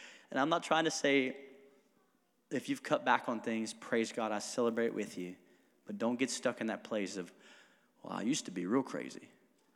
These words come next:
But now I haven't changed in two years." You know what I mean? "But now I just go to church and I stop cussing." You know what I mean?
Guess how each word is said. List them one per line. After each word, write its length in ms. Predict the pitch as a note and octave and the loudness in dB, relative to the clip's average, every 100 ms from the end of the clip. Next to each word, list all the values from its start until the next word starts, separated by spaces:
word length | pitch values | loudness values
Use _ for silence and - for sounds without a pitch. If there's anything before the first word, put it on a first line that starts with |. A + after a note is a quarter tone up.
| _ - _ - - _ _ _ _ _ _ - | _ -20 _ -20 -20 _ _ _ _ _ _ -10
But 100 | G2 | 0
now 160 | B2 | 2
I 60 | B2 | 2
haven't 260 | A2 G#2+ | -2 -4
changed 480 | G2 - A2 F#2+ - | -8 -6 -4 -4 -6
in 80 | F2+ | -10
two 140 | - | -6
years." 500 | F#2+ G2 F2 - - - - - - - _ _ | -2 -2 -4 -10 -12 -14 -20 -20 -20 -20 _ _
You 80 | A2 | -6
know 40 | A2 | -2
what 40 | |
I 60 | A2 | 0
mean? 260 | A2+ D#3 - - - _ _ _ _ | 2 0 -4 -18 -20 _ _ _ _
"But 80 | G#2 | -2
now 180 | A2 | 2
I 60 | A2 | 2
just 200 | G#2+ G#2 | 0 -6
go 100 | G#2+ | -8
to 60 | G2+ | -6
church 520 | - F#2+ F2 - - - _ _ _ _ _ _ _ _ _ _ _ | -4 -4 -4 -8 -10 -14 _ _ _ _ _ _ _ _ _ _ _
and 100 | G2+ | -8
I 40 | E2+ | -6
stop 280 | - F#2+ - | -4 -4 -2
cussing." 420 | G2+ F2+ - - - _ _ - - - _ - - - | -4 -4 -6 -12 -20 _ _ -20 -20 -20 _ -20 -20 -10
You 60 | |
know 60 | A2 | -6
what 80 | A#2 | -4
I 40 | |
mean? 320 | A2 A#2 B2+ | -2 -2 -4